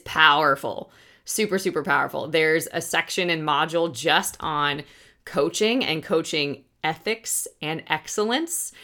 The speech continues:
There is a module on secular coaching and kingdom coaching so that you can distinguish the difference, right? It's not one is better than the other necessarily, but how you can recognize and understand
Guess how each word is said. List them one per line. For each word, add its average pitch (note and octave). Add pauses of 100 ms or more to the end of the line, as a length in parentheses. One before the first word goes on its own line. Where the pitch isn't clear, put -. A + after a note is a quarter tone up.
(260)
There F3
is F3
a F3+
module E3+
on D#3 (640)
secular A3+ (160)
coaching C#4
and D3+
kingdom E3
coaching D#3+
so G3
that D3+
you D3
can D3 (100)
distinguish D3
the C3+
difference, C#3
right? C#3+
It's -
not D3
one D3
is C#3+
better C#3
than C#3
the C#3+
other C#3
necessarily, C#3+
but D3
how C#3 (260)
you C#3+
can C#3 (160)
recognize C#3
and D3
understand C#3